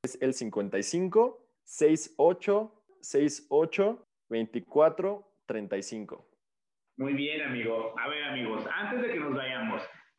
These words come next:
Speaker 2: este niño fue, fue mi, mi alumno. Entonces, yo siempre te conozco como José López y me dijiste, "No,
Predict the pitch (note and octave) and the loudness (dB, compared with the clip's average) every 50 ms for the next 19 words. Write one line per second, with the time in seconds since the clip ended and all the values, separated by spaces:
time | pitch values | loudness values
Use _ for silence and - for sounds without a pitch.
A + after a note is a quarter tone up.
0 | _ _ _ - A3 A3 G#3 A3+ A3+ A3 G#3+ G3 F3+ F3+ F3+ F3+ - F3 F#3 F#3 | _ _ _ -6 -4 -4 -2 0 0 0 2 2 0 0 -2 -2 -4 -4 -4 -4
1 | - - - - E3+ E3 F#3 G#3 A3 G#3+ G3+ D#3+ C#3 C3+ C3 C3+ D#3 E3 - C#3 | -4 -4 -4 -2 -2 -2 0 0 2 2 2 2 2 2 2 0 0 2 2 4
2 | B2+ A#2 G2 - - - _ _ _ _ D#3+ E3 E3+ - G3 F#3+ F#3+ F#3+ F3 C#3 | 4 4 4 2 -2 -6 _ _ _ _ -8 -6 -4 -2 -2 0 0 -2 -2 -2
3 | - - - - _ _ E3 E3+ - C#3 F#3 F#3 F#3+ A3+ A3 A#3 - F#3+ D3+ E3 | -4 -4 -6 -10 _ _ -12 -10 -6 -4 -4 0 0 2 2 2 2 0 0 0
4 | E3+ F3+ F3+ F3 - E4+ - E3 D#3+ C#3+ C3 C3+ C#3 C3 B2+ D#3+ D#3 D#3 D3 A2+ | -2 -2 0 0 0 0 0 2 2 2 2 0 0 0 -2 -2 -2 -2 -2 -2
5 | A#2 A2+ - - - D3 D#3 D#3 D#3 D#3 D3+ D#3 F#3 F#3 F3+ - D#3 C#3 D#3+ G3 | -2 -2 -2 -2 0 0 0 0 0 0 0 0 -2 -4 -6 -8 -4 -2 0 0
6 | A#3+ C4 B3+ - - - | 2 2 0 0 -2 -4